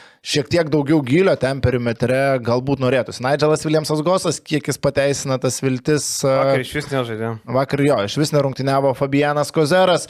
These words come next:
Speaker 1: a, Sergio Julas, tai jau yra veteranai vis dėlto, o kai tu matai priekyje Geršoną Jabuselę, sugrįžusi Trejų Tompkinsą, Anthony Randolphą, tuoj Walteris Tavarešas grįž, a, Vincanas Puore, nu čia yra kosmosas.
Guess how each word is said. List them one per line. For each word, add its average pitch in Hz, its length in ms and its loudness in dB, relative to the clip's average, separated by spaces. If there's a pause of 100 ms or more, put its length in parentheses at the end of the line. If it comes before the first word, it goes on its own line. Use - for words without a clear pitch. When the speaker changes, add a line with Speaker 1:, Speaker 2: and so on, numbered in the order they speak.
(320)
Speaker 1:
a, 117 360 0
Sergio 131 400 -2
Julas, 165 400 4
tai 143 140 0
jau 143 100 2
yra 143 160 2
veteranai 165 520 2
vis 147 200 2
dėlto, 147 320 2 (320)
o 123 160 4
kai 135 160 -4
tu - 80 -2
matai 139 280 0
priekyje 139 440 -2
Geršoną 131 560 0
Jabuselę, 127 560 0
sugrįžusi 127 600 0
Trejų 151 360 0
Tompkinsą, 123 1080 2
Anthony 139 440 0
Randolphą, 135 480 0
tuoj 139 240 2
Walteris 151 560 0
Tavarešas 143 600 0
grįž, 123 400 0 (480)
a, 131 160 2
Vincanas 160 560 0
Puore, 139 320 2
nu 123 80 -6
čia 127 240 -2
yra 120 80 -4
kosmosas. 120 1000 -2